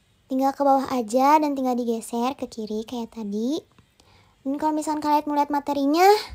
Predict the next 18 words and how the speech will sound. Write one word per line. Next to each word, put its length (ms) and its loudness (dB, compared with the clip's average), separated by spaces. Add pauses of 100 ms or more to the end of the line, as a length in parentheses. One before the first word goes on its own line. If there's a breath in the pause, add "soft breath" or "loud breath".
(120)
kalian 180 0
tinggal 380 0
pencet 560 -6
view 320 -2
di 100 -10
situ. 320 -14 (680)
Nanti 160 -10
keluar 400 2
dan 160 -2
kalian 240 -2
buka 480 0
materi, 480 2
pencet 480 -6
ya. 160 -2 (1300 soft breath)
Habis 280 -6
itu 200 2 (120)
nanti 480 0 (160)
ada, 560 -2